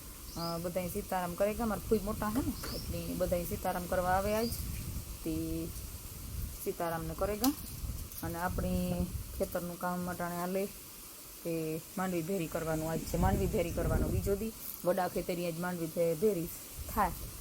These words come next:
માણસોને બિચારાને પોરો જ ને, જો નવું વરો હોય કે દિવાળી હોય, ગમે ઈ હોય, પણ ઈ હે ને એના કામમાંથી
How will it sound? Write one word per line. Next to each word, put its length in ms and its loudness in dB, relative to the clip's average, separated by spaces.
માણસોને 420 0
બિચારાને 460 2
પોરો 260 6
જ 120 -4
ને, 140 -4
જો 160 -4
નવું 380 4
વરો 180 4
હોય 180 4
કે 100 2
દિવાળી 520 8
હોય, 100 2
ગમે 300 4
ઈ 200 2
હોય, 160 6
પણ 200 0
ઈ 140 4
હે 60 6
ને 140 2
એના 340 4
કામમાંથી 560 2